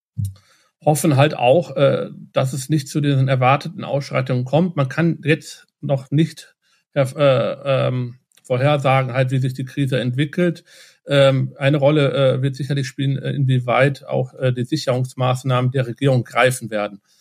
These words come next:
Also, ähm, im schlimmsten Fall, ich hab's gerade kurz skizziert, äh, die Pandemie verschärft sich und, äh, die Energiekrise trifft die Leute wirklich hart.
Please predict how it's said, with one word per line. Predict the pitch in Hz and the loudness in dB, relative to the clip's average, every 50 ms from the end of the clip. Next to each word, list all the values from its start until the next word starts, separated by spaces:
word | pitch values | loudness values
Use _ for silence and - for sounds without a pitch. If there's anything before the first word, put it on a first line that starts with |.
| _ _ _ _ _ _ | _ _ _ _ _ _
Also, | _ 135 135 139 139 127 135 127 123 - | _ 0 2 2 2 2 2 0 2 2
ähm, | 131 127 127 123 120 110 - _ _ _ _ | 2 2 2 0 -2 -6 -10 _ _ _ _
im | _ 147 143 | _ -2 -2
schlimmsten | 139 - 180 196 196 - - - | 0 2 2 0 0 0 -6 -8
Fall, | - 151 151 156 156 156 - | 0 2 2 2 2 0 -4
ich | - 131 - | -6 -8 -10
hab's | 139 131 - _ | -12 -12 -12 _
gerade | _ 139 135 135 139 | _ -4 -2 -2 -4
kurz | 131 _ 143 131 131 - - - | -6 _ -12 -12 -12 -14 -20 -18
skizziert, | _ - 139 131 - - 151 151 151 151 - - 135 | _ -14 -14 -14 -10 -8 -6 -6 -6 -6 -10 -12 -8
äh, | 143 139 135 131 135 135 - _ _ _ _ _ _ _ _ _ | -4 -2 -2 -2 -4 -6 -12 _ _ _ _ _ _ _ _ _
die | 139 | -2
Pandemie | 127 139 135 139 139 135 143 175 156 | 2 2 4 4 4 4 2 2 2
verschärft | - 165 135 - 165 165 160 - - | 0 -2 0 0 0 0 0 -2 -6
sich | - 170 170 165 143 - - _ _ _ _ _ _ _ _ _ _ _ 107 98 - | -4 -4 -4 -4 -4 -8 -14 _ _ _ _ _ _ _ _ _ _ _ -18 -12 -4
und, | - 147 139 139 135 131 127 - - | 0 2 2 2 2 0 -2 -6 -4
äh, | - 143 131 127 123 | 2 4 4 4 4
die | 123 - | 2 0
Energiekrise | 117 135 131 123 127 147 147 - - 156 143 131 135 | 0 0 0 0 -2 -4 -6 -6 -4 -4 -2 -2 -4
trifft | 131 - 156 135 - | -2 -2 -4 -2 -2
die | 147 | 0
Leute | 135 123 127 127 143 120 | 0 0 0 0 0 -2
wirklich | 139 147 - 156 135 - 139 | -2 -2 -2 -4 -6 -2 0
hart. | 135 143 139 - 151 | 0 0 0 -2 -8